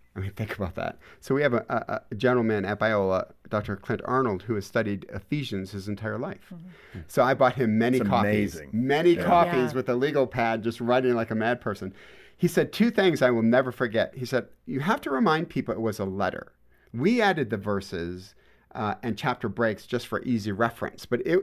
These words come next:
Speaker 1: it was a letter. So if you read the letter, his point is as clear as a bell. He's talking about in Ephesians five about marriage,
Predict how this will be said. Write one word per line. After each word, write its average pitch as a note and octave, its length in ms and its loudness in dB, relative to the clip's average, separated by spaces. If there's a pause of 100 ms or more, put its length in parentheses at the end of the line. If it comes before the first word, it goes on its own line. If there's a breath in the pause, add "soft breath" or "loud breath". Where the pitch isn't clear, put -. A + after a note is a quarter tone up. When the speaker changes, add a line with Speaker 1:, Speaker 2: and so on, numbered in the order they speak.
Speaker 1:
it D3 60 0
was C#3 140 -2
a A#2+ 60 0
letter. B2 340 0
So - 120 -6
if A#2+ 100 -6
you C3 80 0
read F3 160 2
the C3 80 -2
letter, B2+ 320 4
his A2 180 -4
point C#3 300 0
is G2 140 -4
as F#2+ 160 -6
clear G#2+ 240 -2
as E2+ 80 -8
a F2+ 60 -10
bell. D#2+ 280 -4 (380 loud breath)
He's C3+ 240 -4
talking F3 420 0
about A#2 220 2
in A2 60 -2
Ephesians A2 420 -4
five F#2+ 580 -2
about G2+ 320 -2
marriage, G2 640 -2